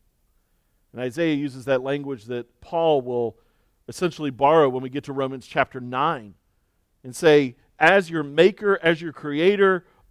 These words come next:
is he not the potter? Are you not the clay? Can he not do with you whatever he wants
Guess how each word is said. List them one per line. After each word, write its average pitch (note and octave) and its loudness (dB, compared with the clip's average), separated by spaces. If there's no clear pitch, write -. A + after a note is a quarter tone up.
is F#3 0
he G3 -14
not E3+ 0
the D#3+ -8
potter? F#3+ 2
Are D#3 2
you F#3+ -8
not F3+ 0
the E3 -16
clay? F3+ 2
Can G3 -2
he A3 -10
not G3 -2
do F#3 -6
with F#3+ -10
you D#3 -14
whatever G#3 -8
he C#3+ -14
wants D3+ -8